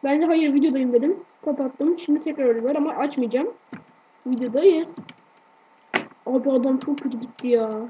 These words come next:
Gitsem mi acaba oraya? Burası biraz zorlayacağı benziyor derken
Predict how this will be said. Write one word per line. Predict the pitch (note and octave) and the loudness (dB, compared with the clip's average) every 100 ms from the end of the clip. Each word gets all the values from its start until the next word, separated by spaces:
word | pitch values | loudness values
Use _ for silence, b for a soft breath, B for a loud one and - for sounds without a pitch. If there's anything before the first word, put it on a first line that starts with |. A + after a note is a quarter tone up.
| A#3+ _ _ _ _ _ _ _ - - C4+ | -14 _ _ _ _ _ _ _ -16 -2 -2
Gitsem | B3+ D4+ E4 | -2 0 2
mi | D4+ | 4
acaba | B3+ A#3 | 2 0
oraya? | A#3 A#3 A#3 A#3+ - _ _ _ - | 0 -2 -4 -6 -12 _ _ _ -6
Burası | B3+ D4 D4 | -2 0 0
biraz | D4+ D4+ B3+ B3+ | 0 0 0 0
zorlayacağı | D4 D4 C#4+ D4 A#3 C#4+ E4+ D#4 | 2 6 6 4 0 -2 -2 0
benziyor | D#4+ D#4 C#4+ D4+ | 2 2 2 0
derken | F4 F4 D4 E4 F4 G4 G#4+ | 0 -2 -2 -2 0 2 0